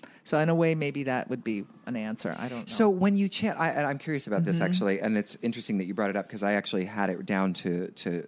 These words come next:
Speaker 2: bring up if we, if we had had a little more time. So I'm glad you brought it up. But when you chant,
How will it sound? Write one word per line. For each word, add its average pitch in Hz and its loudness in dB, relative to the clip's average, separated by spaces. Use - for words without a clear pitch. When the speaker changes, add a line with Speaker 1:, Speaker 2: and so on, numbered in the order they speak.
Speaker 2:
bring 92 -4
up 95 -2
if 104 -6
we, 92 -2
if 95 -4
we 98 2
had 90 0
had 95 0
a 90 -2
little 90 2
more 92 2
time. 95 0
So - -4
I'm 95 0
glad 98 0
you 98 0
brought 92 0
it 95 -2
up. 95 0
But 143 2
when 151 2
you 151 2
chant, 214 2